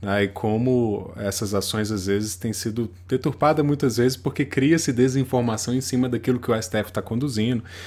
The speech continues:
Se, assim, não vou entrar no questionamento sobre o que eles estão, né, votando, né, votaram hoje, eu acho que faltam só apenas três votos, né, esses três votos vão ser amanhã, é, três ou quatro votos que faltam a-, apenas,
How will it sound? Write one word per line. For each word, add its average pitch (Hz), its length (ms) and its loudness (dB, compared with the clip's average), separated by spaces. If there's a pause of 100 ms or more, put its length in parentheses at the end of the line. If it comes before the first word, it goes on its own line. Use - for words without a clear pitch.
(180)
Se, 113 300 2 (320)
assim, 110 280 -2
não 98 100 0
vou 117 120 2
entrar 117 280 0
no 107 80 0
questionamento 101 600 -2
sobre 104 260 -2
o - 20 -4
que 110 140 0
eles 104 180 0
estão, 95 720 -2 (260)
né, 101 180 -2
votando, 101 640 0 (220)
né, 92 360 -4 (580)
votaram 101 440 0
hoje, 110 220 2
eu 95 60 -2 (120)
acho 107 140 -4
que - 60 -16
faltam 104 340 -4
só 117 280 -4
apenas 107 340 -4
três 98 340 -2
votos, 95 640 -4
né, 101 300 -4
esses - 180 -8
três 98 240 -6
votos 95 220 -4
vão 98 100 -6
ser - 140 -6
amanhã, 107 440 -2 (640)
é, 95 160 -4
três 117 280 -4
ou - 40 -8
quatro 104 220 -4
votos 95 240 -2
que - 80 -14
faltam 95 500 -6
a-, 95 220 -8
apenas, 104 560 -4